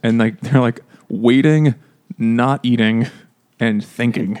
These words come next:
And she's like, "That's really hot." And then they strike up a decades-long fuck relationship.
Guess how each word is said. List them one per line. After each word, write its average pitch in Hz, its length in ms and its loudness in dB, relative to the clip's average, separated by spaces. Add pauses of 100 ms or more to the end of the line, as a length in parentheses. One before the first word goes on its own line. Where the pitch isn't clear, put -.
(100)
And 120 120 -6
she's 120 160 -6
like, 113 160 -6
"That's 113 260 -10
really 101 220 -12
hot." - 360 -12 (520)
And 113 180 -8
then 110 420 -6 (340)
they 117 180 -2
strike 113 320 -4
up 113 140 -2
a 110 100 0
decades-long 110 1080 -2 (680)
fuck - 500 -4
relationship. 110 680 -2